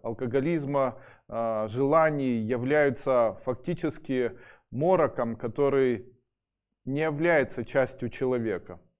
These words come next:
Данный морок, он проявляет себя в человеке, живёт в человеке.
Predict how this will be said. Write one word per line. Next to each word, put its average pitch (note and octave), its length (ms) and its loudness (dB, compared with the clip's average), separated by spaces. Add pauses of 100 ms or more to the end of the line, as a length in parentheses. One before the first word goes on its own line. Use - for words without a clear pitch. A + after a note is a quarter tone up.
(960)
Данный C#3+ 380 0
морок, D3 460 0
он B2+ 220 -4 (320)
проявляет C#3 640 2
себя C3 280 0
в A2 60 -8
человеке, B2 580 -2
живёт B2+ 460 -2
в - 60 -20
человеке. A#2+ 800 -2